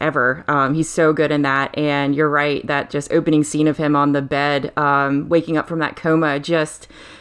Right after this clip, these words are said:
just naked as the day he was born, and then has to figure out, uh, what's going on. Um, that, that really, uh,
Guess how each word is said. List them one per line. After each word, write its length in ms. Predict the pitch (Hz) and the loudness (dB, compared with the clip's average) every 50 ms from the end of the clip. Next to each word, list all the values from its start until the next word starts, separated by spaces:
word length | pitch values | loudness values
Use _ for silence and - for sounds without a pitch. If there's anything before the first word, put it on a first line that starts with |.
| - - _ - - _ - 165 | -20 -20 _ -20 -20 _ -14 -14
just 280 | 156 - 202 185 - 175 | -4 -2 -2 -2 0 -2
naked 340 | 190 202 208 240 - - 254 | -2 0 0 0 0 0 0
as 100 | 247 220 | 0 0
the 80 | 180 170 | -2 -2
day 220 | - 190 196 214 | 0 2 2 2
he 140 | 233 247 262 | 2 2 4
was 140 | 262 262 226 | 4 2 2
born, 460 | 202 226 202 185 170 160 151 147 147 170 | 4 4 4 4 4 4 2 0 0 -2
and 200 | - - 170 165 | -2 -2 0 0
then 120 | 165 165 170 | 2 0 0
has 160 | 180 170 170 | -2 -2 -4
to 100 | - 170 | -6 -8
figure 320 | 160 - 175 165 170 165 160 | -4 -2 -2 0 0 0 2
out, 280 | 160 156 151 156 - - | 2 2 0 0 0 -2
uh, 260 | 151 151 147 147 147 | -2 -2 0 -2 -2
what's 200 | 147 160 180 - | -2 -2 -4 -2
going 260 | - 185 175 160 151 | -2 -2 0 0 2
on. 380 | 147 147 151 151 147 143 143 - - | 2 2 2 2 0 -2 -4 -4 -2
Um, 580 | 151 156 147 143 143 139 135 135 135 143 - - - | 0 2 2 2 0 0 0 0 0 0 -2 -8 -8
that, 260 | - - - 151 139 | -6 -6 -4 -4 -2
that 140 | 160 160 151 | -2 0 2
really, 320 | 156 156 151 147 147 143 | 2 2 2 2 2 2
uh, 300 | 139 135 135 139 147 165 | 0 0 -2 -2 -4 -6